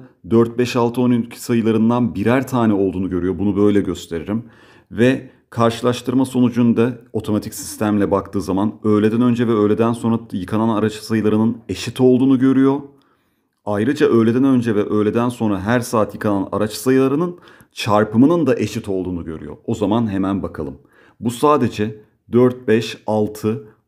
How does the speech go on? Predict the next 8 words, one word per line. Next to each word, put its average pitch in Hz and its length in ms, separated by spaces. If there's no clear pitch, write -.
on 117 340
ve 123 200
on 127 140
ikinin 110 320
kaydını 92 460
tutmuş. - 440
Çünkü 98 320
birde 107 460